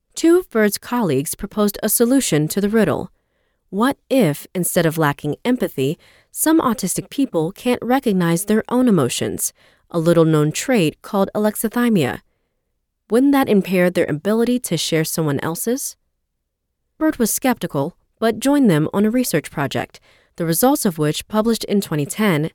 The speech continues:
shocked him. Among both autistic and non-autistic men, those with weaker brain responses to images of another person in pain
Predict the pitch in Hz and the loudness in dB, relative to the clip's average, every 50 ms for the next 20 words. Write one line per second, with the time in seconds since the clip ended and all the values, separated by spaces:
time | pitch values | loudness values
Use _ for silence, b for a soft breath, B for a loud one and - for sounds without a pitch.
0 | _ _ - - - - 196 165 - - - - 131 107 - - _ _ _ _ | _ _ -14 -10 -2 0 0 0 -2 -4 -10 -10 -10 -10 -10 -14 _ _ _ _
1 | _ _ _ _ _ _ _ _ _ - 220 233 269 311 330 349 320 247 233 226 | _ _ _ _ _ _ _ _ _ -2 2 4 4 6 6 4 4 4 4 2
2 | - - - 196 185 - - 240 226 - - 247 240 - - 175 175 170 175 196 | 2 -2 -4 -4 -4 -4 -4 -6 -6 -2 -2 -2 -4 -2 -4 -4 -2 0 0 0
3 | 220 233 233 214 202 - 165 151 - 165 - - 180 208 214 175 139 135 147 b | 0 0 0 -2 -2 -2 -6 -6 -6 -8 -6 -2 0 2 2 2 2 0 -2 b
4 | b b b b b b b b b - 240 277 294 - - 254 202 170 165 185 | b b b b b b b b b 0 2 2 2 2 2 0 0 0 2 0
5 | 254 285 - 214 175 - - 175 208 262 269 226 170 - - - 143 139 143 - | 0 0 2 0 0 0 0 0 0 2 2 2 2 0 -2 -2 -2 -2 -2 0
6 | - 170 175 - - - - - 147 151 151 143 - 147 143 - - 151 156 156 | 0 0 0 0 -4 -6 -6 -4 -2 -2 -2 -2 -2 -4 -4 -2 -4 -2 0 0
7 | 160 170 190 233 240 226 - - - 151 147 - - 151 139 127 135 135 - - | 2 2 2 0 0 -2 -4 -4 -6 -6 -6 -4 -4 -2 -2 -2 -4 -4 -8 -8
8 | - 254 254 190 151 139 143 | -4 -2 0 0 0 0 -4